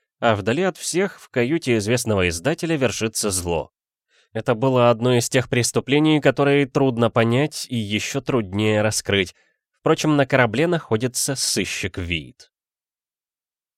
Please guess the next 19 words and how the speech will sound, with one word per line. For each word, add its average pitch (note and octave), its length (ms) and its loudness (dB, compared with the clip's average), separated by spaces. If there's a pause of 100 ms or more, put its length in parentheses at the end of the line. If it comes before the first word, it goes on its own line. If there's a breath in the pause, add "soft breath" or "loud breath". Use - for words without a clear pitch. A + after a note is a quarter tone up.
(760 soft breath)
Однопалубное D#3 720 4
речное C#3+ 480 4
судно F#3+ 440 0
на E3 220 4
двенадцать B2+ 640 2
пассажирских G#2 760 0
кают B2 460 -2
с - 20 -10
заманчивой F#2+ 680 0
надписью F#2+ 560 -2
на F2+ 120 0
борту F#2+ 580 -2
«Маршрут F#2+ 580 0
семнадцать» F#2 720 -2 (320)
шло E3 320 -4
по D3+ 160 -2
тихим D#3 380 0
водам D#3 320 2
Луги, C3+ 440 2